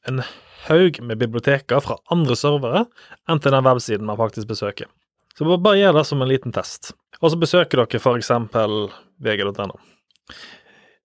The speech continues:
Det som dere vil se, er at det lastes informasjon da fra tredjepartsleverandør. Fordi kanskje en font fra Google, kanskje man har da behovet for å bruke den spesifikke fonten, man har ikke lyst til å hoste den selv.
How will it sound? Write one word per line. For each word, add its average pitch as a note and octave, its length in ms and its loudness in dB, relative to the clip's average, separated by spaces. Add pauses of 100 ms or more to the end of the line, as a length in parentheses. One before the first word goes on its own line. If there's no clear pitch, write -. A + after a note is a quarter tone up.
(120)
Det G3 100 4
som G#3+ 100 4
dere D#3 80 2
vil C3+ 120 2
se, D#3+ 100 2 (280)
er E3 140 2
at D3 100 2
det C#3+ 80 4
lastes - 720 0
informasjon C#3 580 0
da G3 200 4 (500)
fra C3 400 2 (160)
tredjepartsleverandør. G#2 720 -2 (640)
Fordi D#3 340 2 (760)
kanskje C#3 260 2
en A2+ 80 -2
font D#3+ 320 0
fra B2 120 2
Google, C#3 360 4 (140)
kanskje C3 220 -2
man A#2+ 140 -2
har A2+ 340 4
da A2 280 2
behovet A2 460 -4
for A2+ 100 2
å G#2 40 -4
bruke A2+ 240 2
den A2 100 2
spesifikke A2 440 0
fonten, A#2+ 220 0
man A2+ 100 -2
har A#2 120 2
ikke A2+ 140 -2
lyst G#2 100 -4
til A2 100 0
å G#2+ 120 2
hoste - 160 -12
den G#2 80 -8
selv. G3+ 220 2